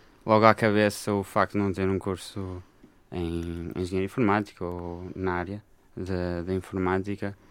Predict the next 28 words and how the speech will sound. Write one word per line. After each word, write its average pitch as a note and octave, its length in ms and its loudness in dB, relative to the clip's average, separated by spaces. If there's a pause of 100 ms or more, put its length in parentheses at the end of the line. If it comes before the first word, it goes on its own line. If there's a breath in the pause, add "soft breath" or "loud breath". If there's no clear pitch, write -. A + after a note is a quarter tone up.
(320 soft breath)
é G2 160 -4
logo G2 280 0
um, F#2+ 720 0 (640)
uma A2 240 4
pressão G#2+ 360 2
em G#2 80 4
cima G#2 320 0
de F#2+ 80 0
mim. F#2 220 0 (560 soft breath)
Hum, F#2+ 1000 -2
porque G2+ 280 -6
sinto G#2+ 320 0
sempre G#2 460 -2
que, G2 520 -4 (600)
não C3 160 2
sinto, B2+ 440 2
mas F#2+ 440 -2
se - 100 -10
calhar G2+ 260 2
as F#2+ 140 -2
outras G2 240 -4
pessoas G#2 360 -2
podem G2+ 260 2
me G2+ 80 4
olhar F#2+ 220 2
de F#2+ 60 0
outra F#2 220 -2
maneira. F2+ 420 -2